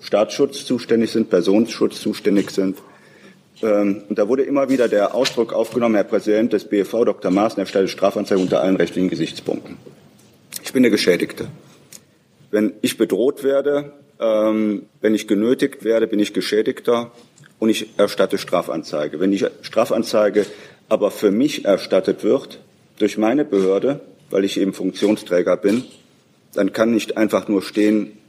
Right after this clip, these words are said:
„im Auftrag sowieso“, sondern muss stehen, „der Geschädigte Maaßen erstattet Strafanzeige“. Deswegen ist diese Formulierung aufgenommen worden. Diese Strafanzeige gegen Unbekannt war mir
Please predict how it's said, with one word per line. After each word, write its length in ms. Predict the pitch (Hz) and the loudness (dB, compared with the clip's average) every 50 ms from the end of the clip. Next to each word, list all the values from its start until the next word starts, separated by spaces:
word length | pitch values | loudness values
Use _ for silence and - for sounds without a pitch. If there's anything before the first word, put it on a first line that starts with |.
| - - - _ _ _ | -20 -20 -20 _ _ _
„im 180 | 120 107 - | -2 0 0
Auftrag 520 | - 98 101 - - - - 95 90 82 - | 0 0 -2 -2 -2 -2 0 0 0 0 0
sowieso“, 560 | - 104 98 117 113 - - 117 120 117 - | -2 0 0 0 0 2 0 0 0 0 -2
sondern 220 | - 104 104 98 101 | -2 -2 0 2 2
muss 180 | 107 107 104 | 0 0 -2
stehen, 400 | - - - 95 98 101 107 101 - - - - - - _ | -4 -4 0 2 2 2 2 0 -4 -12 -20 -20 -20 -8 _
„der 120 | 104 107 | -2 0
Geschädigte 720 | - 104 95 - - 120 123 - 98 - - - 80 71 - - - _ _ _ _ _ _ | 0 0 0 2 2 2 2 2 0 -2 -2 -2 -2 -2 -2 -6 -14 _ _ _ _ _ _
Maaßen 480 | - 101 101 101 98 - - - 73 - - - - | 0 2 2 2 0 -2 -6 -8 -10 -10 -10 -6 -4
erstattet 420 | 90 - - - 85 - - - | -4 -2 -2 -2 0 0 0 0
Strafanzeige“. 720 | - - - - 80 80 - - - 78 - - - - - - | -2 -2 -2 0 0 0 -2 -4 -6 -6 -4 -6 -6 -6 -4 -4
Deswegen 320 | - - - 95 95 98 | -6 -2 0 2 2 2
ist 140 | 101 98 - | 2 0 0
diese 120 | 101 101 98 | -2 -2 0
Formulierung 540 | - 98 95 95 90 85 80 78 73 71 | 0 2 2 2 2 2 2 0 0 0
aufgenommen 480 | - - - - - - - - - - | -2 -2 -2 -4 -8 -10 -10 -10 -10 -6
worden. 220 | - - 69 - - - - _ - - - - - - - - - - - - - _ _ _ _ _ _ - _ _ - - - _ - | -6 -6 -6 -6 -10 -18 -20 _ -20 -20 -20 -20 -20 -20 -20 -20 -20 -20 -20 -20 -20 _ _ _ _ _ _ -20 _ _ -20 -20 -20 _ -2
Diese 180 | 120 123 143 | 0 2 2
Strafanzeige 1120 | 131 - - 123 127 143 139 - - 143 147 - - 147 127 135 143 135 147 147 147 151 - - - - - _ _ _ - | 0 0 0 0 0 0 0 -2 -2 -2 -2 0 0 0 2 2 2 2 0 0 0 -2 -4 -8 -16 -20 -20 _ _ _ -6
gegen 880 | 110 98 - 120 120 120 120 - 120 117 110 110 107 104 - - - - _ _ _ _ | -6 -4 0 0 0 0 0 0 0 2 2 2 2 0 -2 -8 -20 -20 _ _ _ _
Unbekannt 920 | 127 127 139 143 135 147 143 - 143 131 131 139 160 170 165 - - - - - _ _ _ _ _ _ _ _ _ _ _ _ _ _ _ _ _ _ _ _ _ _ _ _ - | -2 -2 0 0 0 0 -2 0 0 2 2 2 2 0 -2 -6 -12 -16 -20 -20 _ _ _ _ _ _ _ _ _ _ _ _ _ _ _ _ _ _ _ _ _ _ _ _ -2
war 360 | 107 113 110 107 113 - - - | 0 2 2 2 0 -2 -4 -2
mir 280 | 107 117 120 123 123 | 0 2 2 2 0